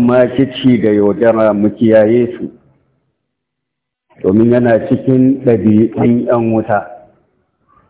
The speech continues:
Sallallahu alaihi wa sallam yana cewa, "Wal makru wal khida' fin nar."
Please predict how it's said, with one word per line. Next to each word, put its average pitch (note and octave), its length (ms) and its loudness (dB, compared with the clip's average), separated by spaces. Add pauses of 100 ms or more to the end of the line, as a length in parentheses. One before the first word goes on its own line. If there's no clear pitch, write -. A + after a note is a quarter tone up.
(1400)
Sallallahu A#2+ 640 2
alaihi A2+ 320 0
wa A2 220 2
sallam B2 300 0
yana A#2+ 280 2 (140)
cewa, C#3 580 2 (1500)
"Wal C3 360 4
makru E3 580 4
wal E3 160 4 (100)
khida' F#3 760 4 (500)
fin A2+ 200 0
nar." B2+ 440 0